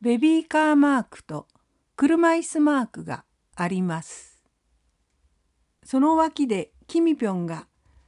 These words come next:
バスに向かって両手でこちら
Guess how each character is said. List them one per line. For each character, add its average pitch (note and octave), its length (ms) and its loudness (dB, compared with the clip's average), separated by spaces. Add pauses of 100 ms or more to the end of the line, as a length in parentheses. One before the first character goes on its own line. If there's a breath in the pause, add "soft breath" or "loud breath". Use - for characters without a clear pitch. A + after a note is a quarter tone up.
(280)
バ D4+ 140 -2
ス E4+ 140 -4
に C#4+ 140 4
向 G3+ 160 -2
か F3+ 120 -6
っ F3 60 -6
て - 280 -10
両 B3+ 280 0
手 B3 160 -4
で A3+ 280 -4 (120)
こ A#3 160 -2
ち C#4 200 -2
ら C#4 260 0